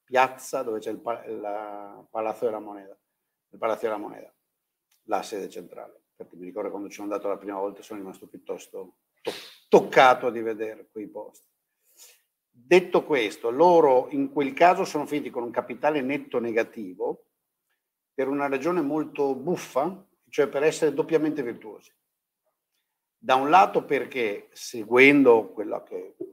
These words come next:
ritengo essere la dottrina corretta, che empiricamente finora ha funzionato, al fine di garantire la stabilità del peso,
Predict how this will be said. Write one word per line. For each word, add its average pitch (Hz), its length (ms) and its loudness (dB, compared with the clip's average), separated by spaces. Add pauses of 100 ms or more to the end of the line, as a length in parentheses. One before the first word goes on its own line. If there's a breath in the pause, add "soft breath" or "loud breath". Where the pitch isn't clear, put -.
(140)
ritengo 180 380 2
essere 117 280 0
la 110 120 -4
dottrina 110 680 -12 (460)
corretta, - 680 -4
che - 80 -18
empiricamente 110 720 -8
finora 120 300 -4
ha - 40 -4
funzionato, 151 1080 -4 (840)
al 117 160 -2
fine 151 340 0
di 131 120 -6
garantire 123 500 0
la 113 100 0
stabilità 123 420 -4
del 135 200 0
peso, 135 720 -4